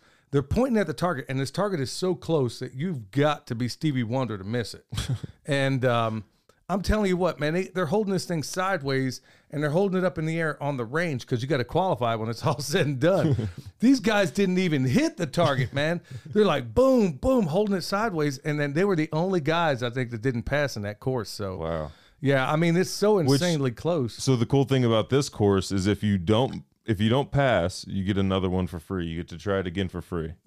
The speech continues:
Speaker 2: They just,
Speaker 1: Man.
Speaker 2: and they don't want you to, you know, go out there shooting the wrong people or shooting the wrong objects or
Speaker 1: Well, in
Speaker 2: whatever.
Speaker 1: addition to that, I'd love to get training, uh, get Kendra, uh, get all the ladies.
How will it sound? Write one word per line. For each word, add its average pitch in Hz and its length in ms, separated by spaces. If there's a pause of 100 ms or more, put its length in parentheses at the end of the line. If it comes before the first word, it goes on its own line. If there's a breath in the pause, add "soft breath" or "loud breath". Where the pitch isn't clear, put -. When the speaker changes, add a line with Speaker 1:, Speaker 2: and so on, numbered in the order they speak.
Speaker 2:
They 110 220
just, 104 300
Speaker 1:
Man. 123 160
Speaker 2:
and 117 80
they 143 160
don't 156 200
want 135 220
you 123 100
to, 113 60
you 110 140
know, 101 320 (500 soft breath)
go 110 140
out 104 160
there 95 260 (680)
shooting 101 260
the 92 80
wrong 104 300
people 107 440 (140)
or - 60
shooting 113 240
the 90 60
wrong 101 340
objects 110 400
or 175 40
Speaker 1:
Well, 160 140
in 92 60
Speaker 2:
whatever. 165 180
Speaker 1:
addition 151 340
to 120 60
that, 123 140
I'd 127 180
love 143 220
to 123 60
get 120 180
training, 127 360
uh, 117 220
get 110 300
Kendra, 123 680
uh, 143 220
get 143 240
all 156 160
the 127 80
ladies. 123 480